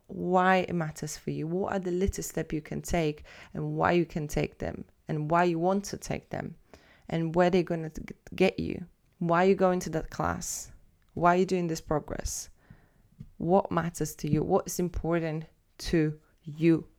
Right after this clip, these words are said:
personally? Not important to you because you heard it's important. What's, what matters to you? Another thing, what drives your deci-, decisions?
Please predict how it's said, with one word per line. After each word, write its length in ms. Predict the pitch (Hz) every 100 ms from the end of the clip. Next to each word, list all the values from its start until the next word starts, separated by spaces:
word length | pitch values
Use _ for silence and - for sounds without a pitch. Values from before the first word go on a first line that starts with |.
| -
personally? 540 | 165 151 - 139 -
Not 360 | 156 185 226 -
important 560 | 185 180 175 175 165 - - _ _ -
to 140 | -
you 140 | 170 165
because 360 | 190 - 147
you 60 | 151
heard 340 | 151 151 147
it's 120 | 143 143
important. 440 | 139 143 143 -
What's, 280 | - 190 202 -
what 240 | - 185 -
matters 380 | 165 156 156 -
to 140 | -
you? 120 | 143 151 _ - _ _ _ -
Another 260 | 170 175 160
thing, 320 | - 160 226 - - - -
what 300 | - 196 -
drives 320 | - 180 175
your 100 | 170
deci-, 460 | 147 - - 165 -
decisions? 720 | 147 147 160 151 139 170 -